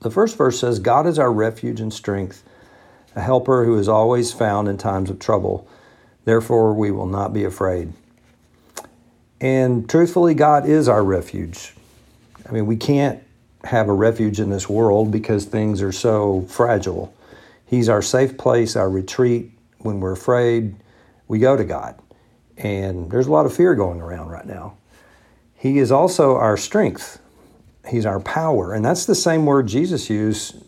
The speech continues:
in Acts one eight when he said, "You will have power when the Spirit comes on you." He's our place of refuge. He's our source of strength. But none of that would do any good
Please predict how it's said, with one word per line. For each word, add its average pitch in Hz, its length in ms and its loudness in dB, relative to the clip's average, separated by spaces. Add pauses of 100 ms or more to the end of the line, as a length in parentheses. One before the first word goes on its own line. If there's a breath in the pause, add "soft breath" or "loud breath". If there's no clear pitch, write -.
(200)
in 110 280 -2
Acts 117 360 -4
one 120 180 0
eight 131 320 2
when 113 160 -4
he 107 140 -4
said, 107 340 -2
"You 123 220 -2
will 120 260 2
have 113 260 -4
power 123 440 2
when 104 160 -2
the 95 100 -4
Spirit 151 420 0
comes 120 280 -4
on 185 180 -2
you." - 180 -6 (840 soft breath)
He's 127 200 0
our 113 160 4
place 135 360 0
of 104 80 -2
refuge. 180 540 0
He's 113 160 -2
our 110 120 2
source 120 320 -2
of 107 80 -6
strength. - 560 -4 (680 soft breath)
But 120 180 0
none 135 160 0
of 175 80 2
that 170 160 2
would 127 140 0
do 131 160 0
any 135 120 0
good 117 540 0